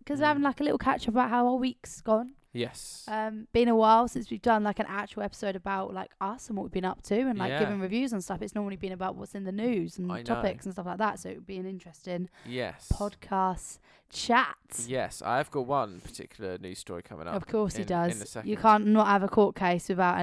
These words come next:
Speaker 1: a bit of news.
Speaker 2: Yeah, no, exactly.
Speaker 1: <laughs>
Speaker 2: But we've done some good stuff. Like, I'm looking forward to chatting about the podcast festival.
Speaker 1: Me too.
Speaker 2: Things like that, and to talk about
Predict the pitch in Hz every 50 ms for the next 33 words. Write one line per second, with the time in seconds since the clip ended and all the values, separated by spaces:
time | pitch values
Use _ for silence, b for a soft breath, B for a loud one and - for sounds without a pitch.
0 | 175 175 180 170 - 196 180 - 175 180 185 180 180 170 165 165 170 165 - -
1 | 123 123 113 110 104 101 101 110 113 107 107 104 90 85 110 - - 135 120 -
2 | 339 311 285 285 277 269 294 254 170 165 151 147 - - 160 160 156 - 185 180
3 | 175 - - 170 - 175 170 - - - - 147 151 175 - - 156 147 143 -
4 | 156 151 151 - - - - 147 139 - - - 156 95 113 143 143 127 95 -
5 | - 151 143 _ - - 135 131 - - - 135 131 - - - 123 123 135 139
6 | 156 175 196 214 262 302 277 - - 196 196 226 254 214 175 170 165 170 131 -
7 | 143 131 110 - - 135 135 151 151 127 131 127 - - - - 139 - - -
8 | - 131 127 123 120 -